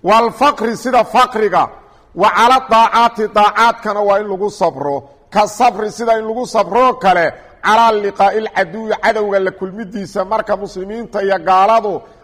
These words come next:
ay dagaalamayaan, in lagu sabro cadowga la kulankiisa iyo jihaadka. Waqad yakuunu, inuu ahaadaa la arkaa, jawaabu nabiyi, nabiga jawaabkiisa, sala allahu calayhi wasalam, fii xadiisi Nawaas,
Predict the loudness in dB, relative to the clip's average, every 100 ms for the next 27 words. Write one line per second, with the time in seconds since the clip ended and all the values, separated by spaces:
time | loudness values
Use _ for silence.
0 | -2 -2 0 0 2 2 0 -2 -2 -2
1 | -2 -6 -4 -4 -4 -2 -2 -2 -2 -2
2 | -6 -20 _ -2 0 -2 -2 0 -2 -2
3 | -4 -4 -6 -12 -6 -6 -2 0 2 0
4 | -6 -8 -10 _ _ _ -20 _ -2 0
5 | 4 2 2 0 0 -6 -6 -6 -4 0
6 | 2 2 4 2 4 2 2 0 -2 -4
7 | -8 -4 2 4 4 2 -2 -6 -4 -4
8 | -8 -10 -14 _ _ 0 0 0 -4 -2
9 | 2 4 4 2 -8 -6 -6 -2 0 0
10 | 2 4 4 4 0 -2 0 -2 -2 -2
11 | 0 -6 -10 -20 _ _ -6 -2 2 0
12 | 0 -4 -6 -8 -8 -2 2 4 6 4
13 | 0